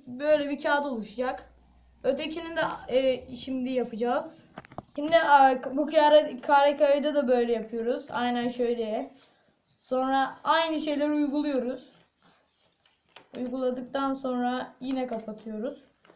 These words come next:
Sonra bu sefer şu kağıttaki olduğu gibi değil. Bunun tersini yapmaya çalışacağız.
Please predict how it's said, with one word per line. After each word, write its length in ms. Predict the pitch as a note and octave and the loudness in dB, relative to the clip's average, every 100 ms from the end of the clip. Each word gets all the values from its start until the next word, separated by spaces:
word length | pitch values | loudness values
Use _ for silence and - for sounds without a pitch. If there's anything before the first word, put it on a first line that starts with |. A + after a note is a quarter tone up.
| _ _ - | _ _ -8
Sonra 640 | - D4+ D4+ D4+ E4 D#4+ - _ _ - | 0 2 2 0 -2 -6 -16 _ _ -10
bu 100 | C#4+ | 0
sefer 520 | D4+ C#4 C#4+ E4 E4+ - _ _ _ | 4 4 6 4 0 -14 _ _ _
şu 280 | - D4 - | -12 -8 2
kağıttaki 640 | D#4 D4 D4+ D4 D#4+ D#4+ | 6 6 4 -6 -2 0
olduğu 380 | C#4 D4 C4+ D4+ | 2 2 0 -2
gibi 300 | C#4 C4 C4 | -2 -2 -2
değil. 140 | C4+ G#3+ | -2 0
Bunun 300 | C4+ D#4+ D#4 | 0 -2 0
tersini 520 | C#4+ C4+ C#4 C#4+ D4 | 2 0 -2 -4 -2
yapmaya 360 | C4 C4 C4+ | -2 -2 -4
çalışacağız. 680 | A#3+ A#3+ F#3+ G3+ A#3 - - | -2 -4 -6 -6 -4 -4 -8